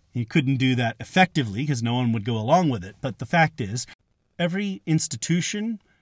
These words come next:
of the British government, every, uh, government document, everything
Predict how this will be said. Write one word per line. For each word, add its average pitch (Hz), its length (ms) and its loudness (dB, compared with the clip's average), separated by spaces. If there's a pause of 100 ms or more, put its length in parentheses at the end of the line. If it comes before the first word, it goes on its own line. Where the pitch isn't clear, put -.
(300)
of 127 240 -6
the 120 240 -2
British 135 360 -2
government, 139 640 0
every, 110 540 -6 (680)
uh, 90 340 -12 (320)
government 131 680 0 (420)
document, 165 920 0 (560)
everything 147 600 -2